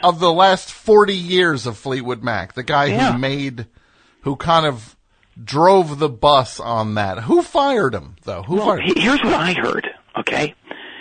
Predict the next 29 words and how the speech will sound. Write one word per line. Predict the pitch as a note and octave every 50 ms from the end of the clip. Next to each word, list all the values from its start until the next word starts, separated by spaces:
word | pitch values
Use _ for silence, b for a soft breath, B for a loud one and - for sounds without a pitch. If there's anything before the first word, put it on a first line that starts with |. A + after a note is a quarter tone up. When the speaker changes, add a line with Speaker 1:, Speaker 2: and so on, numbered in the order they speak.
| B B B B B B B B B B B -
Speaker 2:
I | - G3+ - F#4+
heard | D#4+ - - D#3 C#3 B2 A#2+ D3+ E3 F#3+ - - _ _ _ _ _ _ _ _ _ -
that | B2+ D3+ D#3 C#3+
Mick | D3+ D3+ D#3 E3 G3 B3 D#4 - - - - -
Fleetwood | - G3 A3+ C4 D4+ - F4+ C3+ A#2 A2+ - -
fired | A#2 A2 A#2 B2 A#2 A#2 A#2
him. | B2 C3+ D#3 -
I | C4 D#3+
mean, | E3+ F#3+ F#3
it | F#3 E3+
was | E3
a | E3
group, | D3 C3+ E3 A3 A#3+ A3+ - - - _ - -
it | G#4+ C#3+
was | D3 D3 D3+
a | D3
group | F#3+ A3 - -
decision, | D3 D3 - - C#3 - - F#3+ D3+
but | C3 C#3 B2
Speaker 1:
Mm-hmm. | - A2+ G2+ - - - - - - - F#3
Speaker 2:
Mick | A3+ C4+ C#4 -
instigated | - G#3+ C4 D4 - - A3+ - E3 C#3 A#2+ B2 A#2+ A2+
this | B2 B2+ A#2 - -
because | - F3 - - F#3+ F#3
he | - F#3+ - -
found | - G#3+ G3 G#3+ A#3 A3 G3
out | D#3+ C#3+ D3+ - -
that, | E3+ D#3 - - E3
um, | E3 D#3+ D#3 D3 C#3+ -